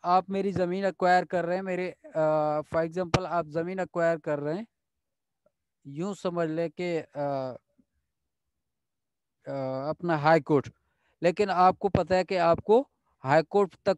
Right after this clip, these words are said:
पहुंचने के लिए आपको Institute of Law मिठा राम को cross करके जाना पड़ेगा।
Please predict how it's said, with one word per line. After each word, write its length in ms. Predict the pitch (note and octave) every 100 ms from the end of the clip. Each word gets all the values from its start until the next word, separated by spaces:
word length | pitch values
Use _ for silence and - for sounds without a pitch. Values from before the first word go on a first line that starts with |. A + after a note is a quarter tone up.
| _
पहुंचने 500 | F3 E3 - G3+ G#3
के 160 | F3+ D#3+
लिए 420 | C3 C3 G3+ D4+ - _ _
आपको 600 | - D#3+ D#3 - G3 G#3 E3 D#3+
Institute 580 | E3 D#3+ F#3+ F#3+ G3 F#3+
of 160 | F3 -
Law 280 | C#3+ D3 B2+
मिठा 360 | D3+ - F3+
राम 200 | G3 F#3
को 120 | E3+ F3+
cross 360 | D3+ D#3+ D#3+
करके 320 | - D3 E3+
जाना 300 | D3 C3+ C3
पड़ेगा। 460 | B2 B2+ B2 A#2+